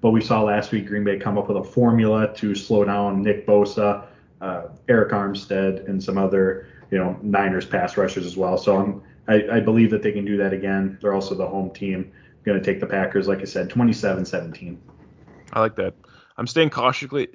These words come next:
Speaker 2: cautiously optimistic. I don't think it's a letdown game. I think,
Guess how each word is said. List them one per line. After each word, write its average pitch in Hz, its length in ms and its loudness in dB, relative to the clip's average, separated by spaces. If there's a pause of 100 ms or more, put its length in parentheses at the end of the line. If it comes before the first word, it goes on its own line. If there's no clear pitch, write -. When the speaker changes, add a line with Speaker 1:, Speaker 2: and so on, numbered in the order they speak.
(120)
Speaker 2:
cautiously 139 680 0
optimistic. 120 580 -2
I 104 60 -2
don't 123 100 0
think 135 140 -4
it's - 100 -6
a 123 40 -6
letdown 113 440 2
game. 117 260 0
I 110 100 -2
think, 113 380 -2